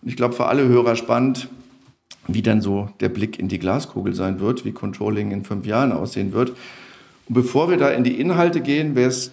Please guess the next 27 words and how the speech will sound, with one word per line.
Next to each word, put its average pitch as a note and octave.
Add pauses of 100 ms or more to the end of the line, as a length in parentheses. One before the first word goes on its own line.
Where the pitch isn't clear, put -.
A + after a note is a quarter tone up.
total B2
spannend, B2
ähm, A#2
wenn A2+
du A2+
noch A2+
mal G#2+
zur -
Einordnung A2
sagst, G#2+
wer A#2
wurde A2
denn G#2
da G2+
eigentlich F#2
befragt, - (100)
wozu G2+
befragt, A#2 (680)
ähm, G#2
und G2
was G#2+
ist G2+
so G2+
der G2+
Background G#2
dieser G2
Studie? F#2+